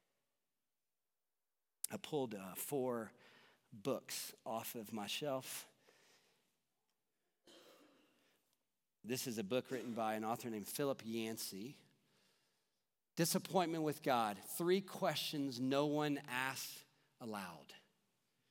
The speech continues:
They don't ask these questions out loud because we're, like, good, strong Christian people and we don't ask these things out loud.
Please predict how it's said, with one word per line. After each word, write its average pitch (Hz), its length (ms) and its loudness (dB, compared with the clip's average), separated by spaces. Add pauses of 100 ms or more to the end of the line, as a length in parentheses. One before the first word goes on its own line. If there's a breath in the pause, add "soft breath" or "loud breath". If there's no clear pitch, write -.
(640)
They 151 100 8
don't 170 200 6
ask 156 320 10
these 156 180 6
questions 143 560 0
out 143 260 4
loud 117 480 2
because 123 340 0
we're, 139 100 2
like, 123 280 4
good, 139 220 2
strong 135 360 0
Christian 135 360 -4
people 120 420 -4
and 113 80 -2
we 123 80 -2
don't 123 180 -4
ask 123 280 4
these 120 160 -4
things 120 260 -2
out 117 140 -4
loud. 117 240 0